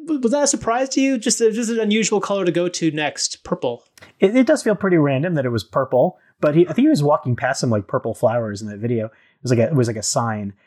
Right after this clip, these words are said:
Speaker 2: But I, <laughs> I think, you know, I'm used to their doing the product red announcements, which were for, you know, for a particular cause.
Speaker 1: Mm-hmm.
Speaker 2: I, I think, um, yeah, you know, it is weird to have one color. I think if it's one <laughs> color, unexpected, it's kinda like when the Nintendo Switch Lite just announced, like, a dark blue color.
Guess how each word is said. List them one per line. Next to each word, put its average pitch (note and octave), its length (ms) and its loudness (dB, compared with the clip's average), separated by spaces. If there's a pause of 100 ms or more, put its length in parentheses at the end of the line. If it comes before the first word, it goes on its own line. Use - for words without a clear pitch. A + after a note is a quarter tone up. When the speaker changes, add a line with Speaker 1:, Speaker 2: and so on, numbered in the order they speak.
(140)
Speaker 2:
But E3 120 6 (480)
I, A3 220 2
<laughs> - 40 -12
I E3+ 80 4
think, C4+ 420 0
you G3+ 80 0
know, G3+ 40 2
I'm F#3+ 80 2
used D4 220 4
to A#3 80 0
their E3+ 140 2
doing C#3+ 400 -2
the A#2+ 80 0
product C#3 360 -2
red C#3 220 2
announcements, A2 520 -2
which A#2+ 140 -6
were A#2+ 140 0
for, B2+ 200 0
you D3 80 -4
know, A#2 100 -2
for A#2 160 -2
a G#2 40 -2
particular A#2 480 -4
cause. B2+ 460 0
Speaker 1:
Mm-hmm. F3 280 -16 (220)
Speaker 2:
I, D#3 220 2
I E3 80 2
think, G#3+ 300 0
um, F#3 460 0 (260)
yeah, F#4 540 6 (100)
you G3 100 -2
know, F3 320 2 (220)
it F#3 180 6
is C4+ 140 6
weird F3+ 260 2
to D3+ 60 6
have B2 100 2
one A2 220 0
color. G2+ 340 -12 (240)
I D#3+ 80 6
think A#3 160 2
if B3 100 4
it's F3 140 2
one E3 240 4
<laughs> - 0 -
color, D#3 500 0 (220)
unexpected, C#3+ 800 0 (160)
it's G3 160 0
kinda F#4 180 0
like F4+ 140 2
when C4+ 120 4
the A#3 60 4
Nintendo G#3 460 2
Switch G3 320 -4
Lite F#3 320 2
just D3+ 200 -4
announced, D#3 360 -2
like, D3 160 -2
a C3+ 60 2
dark C3 320 -2
blue C3+ 200 2
color. G#2 420 -2